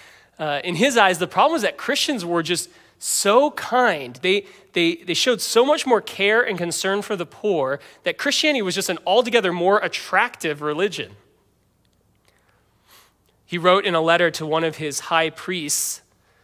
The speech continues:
I'll, I'll try to get this on the screen for you. "It's disgraceful that," he calls them, "the impious Christians support not only their own poor,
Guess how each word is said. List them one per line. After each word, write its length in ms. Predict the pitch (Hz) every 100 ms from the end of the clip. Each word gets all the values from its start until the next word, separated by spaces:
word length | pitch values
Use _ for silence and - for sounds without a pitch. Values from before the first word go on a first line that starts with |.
| _ _
I'll, 160 | 120 139
I'll 100 | -
try 220 | 143 - 156
to 160 | 135
get 160 | 143 151
this 160 | 160
on 80 | 147
the 80 | 131
screen 320 | - 160 156
for 120 | 143
you. 260 | 127 123 131 - _ _ _ _
"It's 160 | 175 -
disgraceful 760 | 202 - 226 294 302 - 190
that," 300 | 156 147 147 - _
he 140 | 160
calls 260 | 165 185 175
them, 220 | 175 156
"the 180 | 170 175
impious 800 | 214 214 - 196 196 170 165 - -
Christians 720 | 220 220 - 160 131 139 - _ -
support 560 | - 180 - 254 233
not 320 | 175 190 302 -
only 320 | 320 302 277
their 280 | 180 220 208
own 260 | 269 339
poor, 480 | - 165 143 151 254